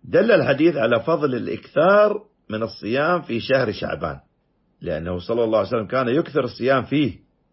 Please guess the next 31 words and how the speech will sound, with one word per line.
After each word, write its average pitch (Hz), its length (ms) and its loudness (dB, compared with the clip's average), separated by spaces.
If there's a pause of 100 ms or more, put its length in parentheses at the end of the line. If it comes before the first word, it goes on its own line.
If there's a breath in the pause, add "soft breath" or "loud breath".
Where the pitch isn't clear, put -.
(120)
وحتى 135 320 -10
جاء 127 360 2
في 104 180 -6
حديث 107 300 -2
آخر 110 440 -2
تقول 104 380 -4
عائشة 104 420 0
رضي 95 220 -2
الله 90 140 -4
عنها: 131 400 -4 (540 soft breath)
"لم 165 160 2
يكن 170 280 2
النبي 120 360 -4
صلى 110 180 -4
الله 90 120 -2
عليه 117 100 -6
وسلم 110 160 -6
يصوم 104 340 -6
شهراً 107 500 -4
أكثر 139 440 0
من 113 80 -4
شعبان"، 101 540 0 (440)
فإنه 101 280 -6
كان 135 240 -2
يصوم 123 420 -2
شعبان 107 580 0 (400)
كله، 123 400 0 (400)
والمراد 101 420 0
بالكل 160 360 -2
الأكثر 139 480 -2
هنا 80 220 -12